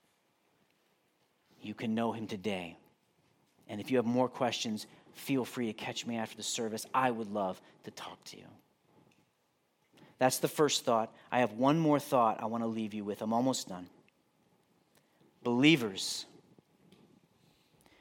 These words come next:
do you receive this message as a message of hope?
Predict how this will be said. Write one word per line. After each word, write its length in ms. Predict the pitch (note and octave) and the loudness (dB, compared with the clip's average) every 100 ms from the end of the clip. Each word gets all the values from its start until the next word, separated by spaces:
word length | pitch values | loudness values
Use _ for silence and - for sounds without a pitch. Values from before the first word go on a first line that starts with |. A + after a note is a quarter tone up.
| _ _ _ _ _ _ _ _ | _ _ _ _ _ _ _ _
do 100 | B2 | -4
you 320 | A2+ A2 C#3+ D#3+ | -2 4 6 6
receive 520 | C#3+ - D3+ C#3 B2+ | 4 2 4 2 2
this 200 | B2+ - | -2 -2
message 720 | A#2+ A2+ - G#2+ G2+ - - - | -2 -2 -2 -6 -6 -6 -6 -8
as 160 | G#2+ | -6
a 60 | G#2+ | -6
message 720 | G2 G2+ G#2+ - G#2+ F#2+ - | -6 -4 -4 -6 -8 -8 -10
of 120 | - F2 | -10 -14
hope? 680 | - - - E2 D#2 - | -14 -12 -10 -10 -12 -18